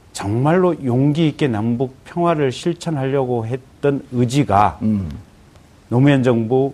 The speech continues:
Speaker 1: 문재인 후보에게 있었다면
Speaker 2: 음.
Speaker 1: 과감하게 특검 법안에 대해서 거부권을 행사했어야
Speaker 2: 예.
Speaker 1: 맞죠.
Speaker 2: 알겠-,
Speaker 1: 그
Speaker 2: 알겠습니다.
Speaker 1: 사실은 표현은 약간 거칠었지만
Speaker 2: 예.
Speaker 1: 그 용기 없음,
Speaker 2: 음.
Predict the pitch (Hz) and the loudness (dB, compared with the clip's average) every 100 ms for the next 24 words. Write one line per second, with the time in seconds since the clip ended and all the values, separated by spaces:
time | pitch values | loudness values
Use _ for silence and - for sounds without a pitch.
0 | - 101 113 120 131 123 131 127 98 85 | -8 -4 0 2 0 0 -2 0 -2 -4
1 | 107 - 82 101 117 98 82 67 - - | -8 -6 -6 -4 -4 -6 -6 -10 -16 -16
2 | - 82 85 90 139 156 117 139 143 - | -6 -4 -2 0 2 2 0 -2 -2 -4
3 | - 165 156 135 131 107 104 98 87 110 | -2 0 2 2 2 0 -2 -2 -2 -2
4 | 117 113 92 127 131 110 120 - 135 107 | -2 -6 -4 -4 -4 -4 -4 -2 2 4
5 | 104 95 95 82 78 87 - 90 156 202 | 4 4 -2 -4 -8 -10 -4 4 8 10
6 | 190 - - - - 98 104 107 - 98 | 8 4 -14 -16 -6 -4 -2 -4 -4 -2
7 | 92 185 202 123 226 269 254 240 165 - | 0 4 4 2 4 6 6 4 2 2
8 | 196 175 120 - 156 - 120 123 120 98 | 2 4 0 2 2 4 6 6 6 2
9 | - - - - - - 233 226 151 190 | -8 -20 -20 -20 -6 6 8 10 10 10
10 | 202 143 - - 107 107 101 95 90 80 | 8 6 4 0 2 2 2 0 -4 -8